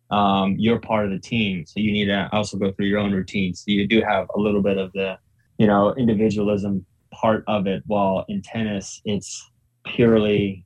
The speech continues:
you need to be selfish, you need to be individual, you have to show up every single match, and yeah, like you said, you can't hide. Um, you have, I have to win every single match.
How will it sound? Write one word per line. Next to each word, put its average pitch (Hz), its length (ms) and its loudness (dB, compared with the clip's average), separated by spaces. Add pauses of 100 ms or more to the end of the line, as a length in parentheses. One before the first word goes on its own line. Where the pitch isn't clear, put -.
you 110 140 -4
need 107 120 0
to 98 60 0
be 98 80 0
selfish, 104 640 -2
you 104 60 -2
need 101 60 0
to 95 40 2
be 98 140 2
individual, 98 840 2 (600)
you 135 100 2
have 101 60 0
to 123 80 -2
show 113 260 2
up 104 100 -2
every 107 200 -2
single 107 260 -4
match, 101 500 -4 (680)
and 104 720 4
yeah, 113 180 2
like 95 180 -2
you 104 60 -2
said, 110 280 -2
you 92 80 -4
can't 110 240 -6
hide. 98 440 -2 (260)
Um, 87 580 -4
you 110 160 6
have, 107 120 4 (200)
I 110 180 2
have 110 180 0
to 98 80 -2
win 101 320 -2
every 101 220 -2
single 98 280 -2
match. 92 500 -4